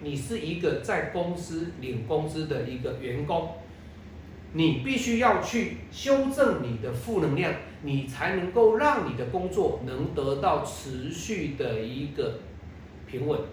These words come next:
不会因为你的 emotion、负能量造成了你的工作不保，这是很重要的问题。那你说，“老师，那他到底有没有机会跟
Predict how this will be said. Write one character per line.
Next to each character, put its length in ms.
不 200
会 300
因 240
为 320
你 220
的 180
emotion、 420
负 320
能 180
量 160
造 400
成 460
了 400
你 140
的 180
工 200
作 360
不 80
保， 240
这 140
是 160
很 160
重 200
要 60
的 160
问 100
题。 80
那 100
你 100
说 120
，“老 160
师， 200
那 140
他 160
到 240
底 60
有 100
没 120
有 80
机 240
会 320
跟 260